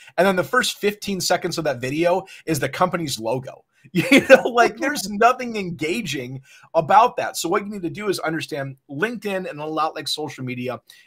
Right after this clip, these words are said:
Speaker 1: is a very quick attention-grabbing platform. And if you can't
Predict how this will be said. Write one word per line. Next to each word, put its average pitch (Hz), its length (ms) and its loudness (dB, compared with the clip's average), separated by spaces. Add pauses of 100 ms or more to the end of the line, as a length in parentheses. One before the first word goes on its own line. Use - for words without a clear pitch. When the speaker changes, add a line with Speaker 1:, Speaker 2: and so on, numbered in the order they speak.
Speaker 1:
is 131 160 -6
a 127 40 -4
very 160 400 4
quick 156 360 -2
attention-grabbing 123 720 -10
platform. - 420 -14 (360)
And 143 120 -4
if 139 160 -6
you 226 160 -4
can't 190 420 -6